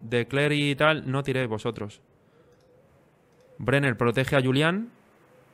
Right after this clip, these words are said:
Aquí Pogacar. Uf, hostia, Pogacar, ¿eh? Creo que estamos fuera, ¿eh, Tadej?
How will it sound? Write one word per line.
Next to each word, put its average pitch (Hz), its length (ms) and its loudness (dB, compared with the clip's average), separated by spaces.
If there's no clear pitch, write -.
Aquí 120 280 -6
Pogacar. 151 580 0
Uf, - 580 -14
hostia, 117 380 -6
Pogacar, 113 480 0
¿eh? 127 120 -8
Creo 127 180 4
que 135 80 2
estamos 139 300 2
fuera, 135 340 4
¿eh, 139 60 -2
Tadej? 131 360 0